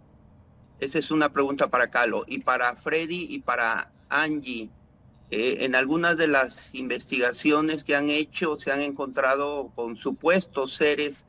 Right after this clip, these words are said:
eh, agresivos, en los cuales, pues, eh, les han dicho cosas, eh, desagradables a, a ustedes como, como consultantes, como los que hacen las preguntas.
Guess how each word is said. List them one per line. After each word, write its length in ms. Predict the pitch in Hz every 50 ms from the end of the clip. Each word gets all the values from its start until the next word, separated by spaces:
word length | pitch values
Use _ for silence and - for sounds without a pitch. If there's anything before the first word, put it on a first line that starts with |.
| _ _ _ _ _ _ - - - -
eh, 440 | 127 120 117 117 117 113 107 - -
agresivos, 880 | - - 127 123 131 143 135 - - 180 180 156 147 123 101 - - - - - - _ - - - - _ -
en 120 | 117 123
los 120 | 127 120 -
cuales, 440 | - 139 143 143 151 156 160 151 156
pues, 380 | - - 135 127 120 107 117 113
eh, 440 | 107 110 113 113 110 110 107 - 95
les 340 | 95 101 113 113 107 - -
han 720 | 123 131 135 139 139 139 139 139 135 135 131 127 123 -
dicho 380 | 143 165 170 - - 170 113 -
cosas, 540 | - 135 135 131 - - 135 135 131 - -
eh, 280 | - 117 - - - - - - - _ -
desagradables 960 | 113 113 - 127 120 117 113 113 120 131 135 139 135 131 113 110 107 -
a, 140 | - 101 101
a 180 | - - - 117
ustedes 500 | 117 113 - - 139 135 135 135 131 -
como, 360 | - 117 113 107 107 95 92 - _ _ - - - _ - - - - - - - _ _ - - - - - - - -
como 380 | 113 110 113 117 117 117 110
consultantes, 1000 | - 131 127 120 - 143 131 131 123 - - 139 143 143 139 135 117 110 104 - -
como 380 | - 110 104 107 107 107 107
los 320 | 110 104 110 110 107 101 -
que 80 | -
hacen 240 | 127 127 - 143 123
las 140 | 120 117 -
preguntas. 680 | - - 120 120 131 135 131 123 - 110 98 98 -